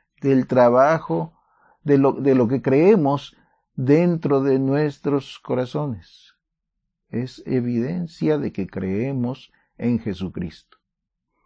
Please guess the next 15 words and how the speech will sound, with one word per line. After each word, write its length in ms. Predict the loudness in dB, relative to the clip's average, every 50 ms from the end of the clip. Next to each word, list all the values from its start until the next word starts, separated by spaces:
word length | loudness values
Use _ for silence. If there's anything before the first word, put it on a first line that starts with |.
| _ _ _ _ _ _ _ _ _ _ _ _ _ _ _ _ _ -20 _ -20 -20 -20 _ _ _ _ _ _
Hermanos 520 | -4 -2 2 2 2 2 2 0 -2 0
y 40 | 2
hermanas, 840 | 2 2 2 2 2 2 2 2 0 -2 -2 -4 -6 -12 -20 -20 -20 _ _ _ _ _ _ _ _ _ _ _ _ _ _ _ _ _ _ _ _ _ _ _ _ _ _ _ _ -20 -20 -20
eh, 500 | -20 -12 -8 -4 -2 -2 -2 -2 -2 -6 -4
pareciera 640 | -4 -2 0 0 -2 0 2 2 4 6 4 4
que 160 | 4 2 2 2
es 240 | 0 0 -4 -4 0
de 120 | 2 2
lo 100 | 2 4
único 360 | 4 4 2 4 4 4 2
que 80 | 4 4
hablamos 540 | 2 4 4 4 2 2 2 -2 -2 -2 -2
aquí 220 | -2 -2 0 0 0
en 120 | 0 0
Westminster. 640 | 0 -2 0 -2 -2 -2 -2 -4 -8 -14 -20 -20